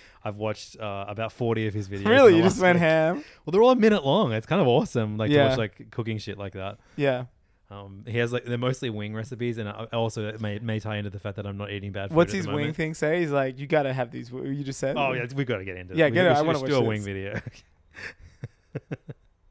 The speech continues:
Speaker 1: This is my new favorite, uh, Hey Fam segment where I just find some random YouTube channel and play you every
Speaker 2: Yeah, I'll
Speaker 1: week.
Speaker 2: do the same thing right now.
Speaker 1: Um, <laughs> he did a tropical fruit review.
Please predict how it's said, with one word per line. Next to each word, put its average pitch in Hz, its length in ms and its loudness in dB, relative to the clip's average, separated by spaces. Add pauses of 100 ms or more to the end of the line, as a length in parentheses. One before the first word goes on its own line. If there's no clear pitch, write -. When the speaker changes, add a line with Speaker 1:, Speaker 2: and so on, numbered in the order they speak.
(680)
Speaker 1:
This 113 140 -6
is 123 100 -6
my 120 140 -2
new 113 180 -4
favorite, 104 560 -8 (560)
uh, 101 400 -10 (160)
Hey 113 160 -2
Fam 107 240 -4
segment 101 340 -8
where 104 100 -8
I 101 100 -6
just 107 180 -10
find 101 240 -8
some 104 180 -12
random 98 240 -10
YouTube 101 320 -10
channel 98 280 -12
and 104 100 -12
play 98 260 -10
you 98 120 -10
every 160 100 -2
Speaker 2:
Yeah, 151 80 8
I'll 147 60 10
Speaker 1:
week. 175 80 6
Speaker 2:
do 156 80 0
the 139 100 -6
same 127 240 -6
thing 143 160 -6
right 127 160 -8
now. 131 340 -10
Speaker 1:
Um, 101 500 -12 (280)
<laughs> - 60 -18 (1080)
he 123 120 -2
did 127 160 2
a 120 60 0
tropical 123 480 -2
fruit 113 280 -6
review. 123 400 -4